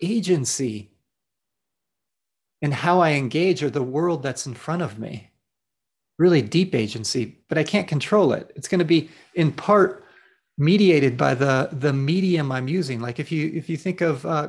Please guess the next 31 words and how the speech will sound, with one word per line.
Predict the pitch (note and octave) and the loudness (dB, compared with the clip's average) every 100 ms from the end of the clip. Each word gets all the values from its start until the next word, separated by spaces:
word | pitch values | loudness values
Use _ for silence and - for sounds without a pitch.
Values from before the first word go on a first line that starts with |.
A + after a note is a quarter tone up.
| - | -10
clay, | - G3 F3 A#2 | -6 -2 0 -2
working | G#2+ D3 E3 C#3+ | -4 -6 -6 -8
with | B2 | -8
clay, | - - F3 A#2 A2+ - _ _ _ _ _ _ _ _ _ _ _ - | -8 -2 -2 -2 -6 -12 _ _ _ _ _ _ _ _ _ _ _ -2
what | E3+ F3+ | 0 0
you | F3 | -2
create | - F3+ F#3+ F#3 | -2 0 2 2
out | E3+ F3 | 2 0
of | D3 | -2
that | C#3+ - | -6 -8
clay | - F#3 D#3+ - - _ - | -4 0 0 -2 -10 _ -12
and | C3+ | -12
how | A#2 F#3 F#3+ | -6 -2 -2
it's | F#3 | -2
gonna | F3+ E3 C#3+ | -6 -6 -4
look | F3 F3 D3 | -6 -6 -6
is | B2 | -8
in | C#3 | -10
part | - - F3+ - | -8 0 0 0
shaped | - G3+ F#3+ C3+ | -6 -4 -4 -4
by | C#3 | -6
that | C3 C3 - | -6 -6 -6
medium, | C#3+ E3+ E3 C3+ G#2 G2 - - - _ - | -4 -2 0 -2 -4 -8 -16 -20 -20 _ -8
that | - | -4
particular, | C#3 E3+ D#3+ D#3 C#3+ C3 - _ _ _ | -4 -4 -2 0 0 0 -4 _ _ _
uh, | C#3+ C3 - _ _ _ _ _ _ | -8 -6 -8 _ _ _ _ _ _
quality | - - F3+ G#3 F#3 C3 A2+ | -16 -2 2 4 4 2 0
of | G2+ | -4
clay | - C3+ A#2 | -8 -4 -4
that's | A2 - | -6 -6
there, | D3 C#3 G#2+ G#2 | -2 -2 -2 -8